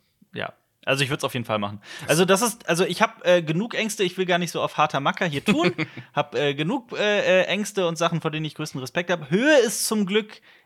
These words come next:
Speaker 1: eher
Speaker 2: Mhm.
Speaker 1: weniger bisher der, der, der
Speaker 2: Mhm.
Speaker 1: meine, meine, meine Achillesferse gewesen. Von daher hab ich mit sowas eigentlich gar kein Problem. Ich
Speaker 2: Nice.
Speaker 1: wär auch, wenn, ähm,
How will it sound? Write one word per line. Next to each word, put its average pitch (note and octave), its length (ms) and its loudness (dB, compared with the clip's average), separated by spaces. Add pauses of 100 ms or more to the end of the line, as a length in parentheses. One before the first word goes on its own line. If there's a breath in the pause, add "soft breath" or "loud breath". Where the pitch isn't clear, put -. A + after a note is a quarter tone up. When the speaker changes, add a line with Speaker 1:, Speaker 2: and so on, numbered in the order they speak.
(120)
Speaker 1:
eher F#3+ 220 6
Speaker 2:
Mhm. E3 60 -2
Speaker 1:
weniger E3 340 4
bisher A2 460 0
der, G#2 260 0
der, G2+ 240 0
der G2+ 380 -10
Speaker 2:
Mhm. A#2+ 260 -2
Speaker 1:
meine, A2 300 -2
meine, G#2 200 -4
meine G#2 260 -4
Achillesferse G#2 520 -10
gewesen. A2+ 300 -14
Von C3 140 -6
daher C#3+ 160 6
hab D3+ 80 0
ich D#3 100 -8
mit D3+ 100 -10
sowas F3 220 -4
eigentlich E3 160 -8
gar E3 100 -8
kein D3 140 -10
Problem. B2 280 -14 (920 soft breath)
Ich D#3+ 140 0
Speaker 2:
Nice. A#2+ 80 2
Speaker 1:
wär A#3 180 10
auch, G#3+ 260 6
wenn, F#3+ 300 4
ähm, E3+ 380 2